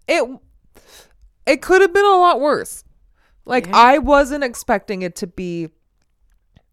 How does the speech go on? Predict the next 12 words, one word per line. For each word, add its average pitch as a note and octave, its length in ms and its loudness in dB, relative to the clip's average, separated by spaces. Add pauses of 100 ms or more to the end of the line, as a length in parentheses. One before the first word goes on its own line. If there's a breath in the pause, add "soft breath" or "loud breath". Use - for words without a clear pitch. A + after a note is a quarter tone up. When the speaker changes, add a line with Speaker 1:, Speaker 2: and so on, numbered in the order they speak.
Speaker 1:
as G#3 220 -2
easy G3+ 280 -4
to F#3 100 0
watch D3+ 320 -4
as E3 120 -18
it - 100 -16
was. - 360 -18 (560)
Speaker 2:
Okay. A#3+ 280 -16
Speaker 1:
I G#3 100 2
will G3+ 220 2
say D#3+ 240 -6
that. - 300 -14